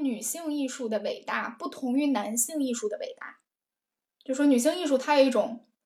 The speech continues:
符合女性特质的伟大。那我觉得他的这种回答方法，它有一个前提，它是建立在一个前提之上的，这个前提就是存在一种女性风格，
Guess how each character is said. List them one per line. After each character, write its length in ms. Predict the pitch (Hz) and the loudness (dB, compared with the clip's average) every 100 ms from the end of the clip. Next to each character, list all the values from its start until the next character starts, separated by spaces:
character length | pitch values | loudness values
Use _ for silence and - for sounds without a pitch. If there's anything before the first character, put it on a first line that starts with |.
| _ _ | _ _
符 180 | - 247 | -2 2
合 140 | 240 | 4
女 160 | 294 262 | 4 2
性 180 | 214 294 | 0 -2
特 200 | - 359 | -2 -4
质 240 | - 453 | 0 2
的 100 | 294 | 2
伟 120 | - | 0
大。 280 | - - - _ _ _ _ _ - - _ | -8 -16 -18 _ _ _ _ _ -20 -20 _
那 140 | 381 392 | 2 4
我 60 | |
觉 60 | 233 | 6
得 80 | 254 | 6
他 200 | - 392 | 6 2
的 100 | 381 | 6
这 160 | 415 415 | 6 6
种 160 | 233 | 4
回 140 | 180 233 | -4 -2
答 180 | 254 277 | 0 0
方 220 | 320 320 | 0 0
法， 160 | 214 | -2
它 200 | 202 - | -2 -2
有 120 | 311 208 | -2 -2
一 120 | 185 | -2
个 420 | 226 247 214 - | 0 0 0 -4
前 320 | - - 214 294 | -10 -6 -6 -6
提， 360 | - 226 - | -10 -16 -14
它 100 | - | -6
是 120 | 311 359 | -4 0
建 200 | 392 349 | 2 2
立 100 | 302 | 0
在 140 | 311 | 0
一 40 | 285 | 0
个 80 | |
前 240 | 285 247 240 | -2 -2 -2
提 140 | 294 | -2
之 140 | 285 320 | -4 -4
上 320 | 381 349 233 | 0 0 0
的， 160 | - - - - | -4 -12 -20 -16
这 120 | - 370 | -6 -4
个 80 | |
前 220 | 311 247 247 | -2 -2 0
提 180 | 294 | 0
就 160 | 302 294 | 4 4
是 380 | 285 - 262 - _ _ _ | 4 0 0 0 _ _ _
存 300 | - 254 240 | -4 2 4
在 240 | 277 381 330 | 6 6 4
一 200 | 320 294 | -2 -6
种 420 | 240 196 - - _ _ - | -6 -6 -8 -14 _ _ -6
女 240 | 247 220 | -2 -2
性 320 | - 330 294 | -4 -4 -4
风 300 | 233 294 311 | -4 -4 -4
格， 320 | - - - | -6 -8 -10